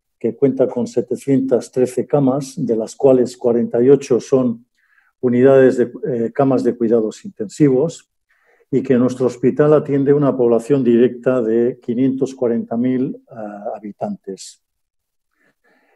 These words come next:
Eh, dentro del hospital hay una unidad funcional de patología, eh, vascular cerebral que, además de, eh, proporcionar atención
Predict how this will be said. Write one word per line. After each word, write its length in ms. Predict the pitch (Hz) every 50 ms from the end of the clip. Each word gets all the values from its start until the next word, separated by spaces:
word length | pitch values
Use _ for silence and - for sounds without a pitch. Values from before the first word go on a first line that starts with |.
| _ _ _ _
Eh, 300 | - 202 160 139 127 127 120
dentro 320 | 113 147 151 143 170 165
del 120 | 156 151
hospital 460 | 147 147 - - 143 131 - 160 165 165
hay 140 | 156 143
una 160 | 135 135 135 127
unidad 360 | 123 120 117 113 113 131 -
funcional 500 | - - 180 156 - - 151 139 139 135
de 120 | 127 135 135
patología, 640 | 135 123 - - 127 117 117 117 - 143 131 123 120 117
eh, 520 | 113 113 - - 143 117 107 104 104 101 101 101 104 107 104 - _ _ _ _ _ _
vascular 500 | - 113 110 - - - 107 117 139 143
cerebral 720 | 135 - 147 135 135 131 123 123 127 135 156 190 202 180 -
que, 240 | - - 127 120 117
además 560 | 110 110 107 113 113 120 135 139 135 131 113
de, 440 | 110 127 123 123 123 120 123 113 - _ _ _ _ _ _ _ _
eh, 320 | - 113 113 113 113 110 107 104
proporcionar 800 | _ 117 117 98 - 117 101 - - 123 117 123 131 135 135 131
atención 840 | 139 135 123 127 - 131 113 - - - 135 127 131 127 117 110